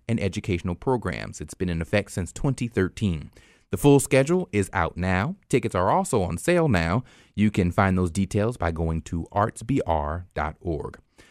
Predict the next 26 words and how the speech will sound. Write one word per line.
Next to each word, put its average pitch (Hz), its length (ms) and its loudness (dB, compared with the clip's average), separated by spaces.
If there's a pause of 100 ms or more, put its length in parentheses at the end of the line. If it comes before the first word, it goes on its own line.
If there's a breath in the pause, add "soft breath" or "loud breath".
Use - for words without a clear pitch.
(200 soft breath)
Also 170 320 6
remember, 165 580 4 (140)
September 160 500 0
thirtieth, 147 540 2
that's 90 160 -2
a 87 80 4
big 120 560 4
date 120 280 2
because 92 360 -2
Impact 139 560 0
is 101 260 -2
back. 87 460 0 (160)
Join 135 240 4
us 82 180 -2
for 98 360 2
an 98 100 0
exciting 185 560 2
evening 95 420 2
filled 98 300 0
with 78 160 -2
light 82 260 -4
bites, 120 360 0
spirits, 123 600 0
and 107 180 0
arts 92 220 -2
entertainment. 104 600 0